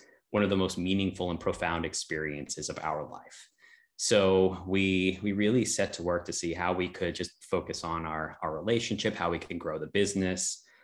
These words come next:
Uh, me as an artist, I, I asked myself, "Well, what could I do without distractions from the outside world? If it's just gonna be, you know, me in my house, in my studio for this indefinite period of time, like, how can I,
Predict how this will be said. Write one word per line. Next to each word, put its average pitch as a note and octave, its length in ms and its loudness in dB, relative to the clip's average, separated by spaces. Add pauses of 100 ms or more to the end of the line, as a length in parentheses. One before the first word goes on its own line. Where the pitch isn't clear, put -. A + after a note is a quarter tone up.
(180)
Uh, F#2+ 140 2
me G#2+ 180 6
as G#2+ 140 2
an F2+ 80 0
artist, F2+ 420 2
I, F2 320 -2 (100)
I F2 100 -2
asked F2+ 300 0
myself, G2+ 320 -2
"Well, F#2 140 0
what E3+ 180 2
could F#3+ 140 2
I C#3 140 4
do G2 360 2
without E2 500 -2 (100)
distractions E2+ 960 -2
from E2+ 300 -4
the D#2+ 100 -4
outside D#2 540 -4
world? D2 360 -10
If - 440 -18
it's F2+ 100 -4
just - 140 0
gonna A#2 120 4
be, F#2 380 2
you F#2 100 -2
know, F2 60 -2
me A#2 260 4
in A2 80 4
my F#2 200 2
house, G2+ 360 0
in F#2 120 -2
my E2 160 -6 (300)
studio E2+ 680 -4 (420)
for G2 100 2
this F#2 180 4
indefinite F2+ 500 0
period F2 300 0
of D2 100 -6
time, F2+ 300 0
like, D#2+ 140 -6
how G#2 180 0
can G2+ 160 -2
I, F2 120 -2